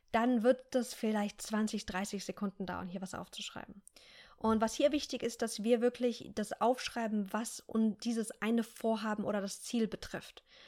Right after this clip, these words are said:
Also schreib bitte hier nicht auf, also nicht alles auf, was du gemacht hast. Das machen wir in der Dann-Liste. Da schreiben wir alles auf, was wir erzielt haben, um Bewusstsein zu schaffen für das, was wir machen.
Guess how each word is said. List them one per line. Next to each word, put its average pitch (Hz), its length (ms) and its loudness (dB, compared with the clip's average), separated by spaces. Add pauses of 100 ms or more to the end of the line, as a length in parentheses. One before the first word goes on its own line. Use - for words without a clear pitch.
(240)
Also 214 140 -2
schreib 226 240 -2
bitte 240 180 0
hier 240 280 0
nicht 277 360 2
auf, 233 200 0 (420)
also 196 180 -2
nicht 262 300 -2
alles 277 360 8
auf, 175 280 -2
was 190 140 -6
du 196 100 -4
gemacht 185 420 -4
hast. - 300 -20 (600)
Das - 200 6
machen 294 280 4
wir 254 100 8
in 247 80 6
der 233 100 8
Dann-Liste. 214 580 2
Da - 140 -4
schreiben 254 360 4
wir 233 180 2
alles 269 240 4
auf, 233 180 -2
was - 160 -8
wir 208 220 -2
erzielt 233 480 0
haben, 226 100 -2
um 214 140 2
Bewusstsein 208 560 0
zu - 100 -6
schaffen 190 380 -8
für - 140 -8
das, 190 220 -6
was 202 240 -2
wir 180 120 -4
machen. 185 340 -10